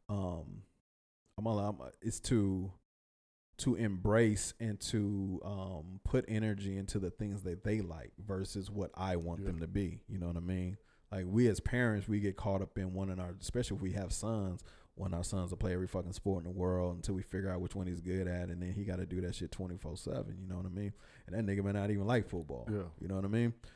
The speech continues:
Speaker 1: So it's just shit like that. Like, so, uh, and I was like that when my twins were younger. Like, "Yo, we gonna do this, we gonna do this, we gonna do this," you know what I mean? But now with Ava, man, it's like, "Okay, what do you like to do?" She likes to dance. Okay, well, we're gonna fuck with that then.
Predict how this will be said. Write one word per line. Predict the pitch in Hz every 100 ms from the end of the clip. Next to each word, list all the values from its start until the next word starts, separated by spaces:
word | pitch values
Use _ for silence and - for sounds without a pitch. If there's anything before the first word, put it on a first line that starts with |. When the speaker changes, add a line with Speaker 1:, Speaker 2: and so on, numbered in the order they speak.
| -
Speaker 1:
So | -
it's | 110
just | 117 -
shit | 113
like | 101 95
that. | 143 131 95
Like, | 104 92
so, | 113 95 90 80
uh, | 95 92
and | 104 101
I | 92
was | 127 139
like | 143 127
that | 127
when | 117
my | 107
twins | 104 - 185 127
were | 98
younger. | 95 90 90
Like, | 98 92
"Yo, | 98
we | 98
gonna | 113 101
do | 104
this, | 107 107
we |
gonna | 98
do | 92 104
this, | 110
we | 107
gonna | 92
do | 104
this," | 123 104
you | 117
know | 92
what | 95
I |
mean? | 92 117 120 - - - - 120
But |
now | 98 98
with | 92
Ava, | 104 135 113
man, | 101 101
it's | 104 -
like, | 101 98
"Okay, | 101
what | 110 107
do | 123
you | 123
like | 98 95
to |
do?" | 85
She | 92 110
likes | 101
to | 98
dance. | 95 120 120 98
Okay, | 98 104
well, | 101
we're | 107
gonna | 110 104
fuck | - 110 -
with | -
that | 65 -
then. | -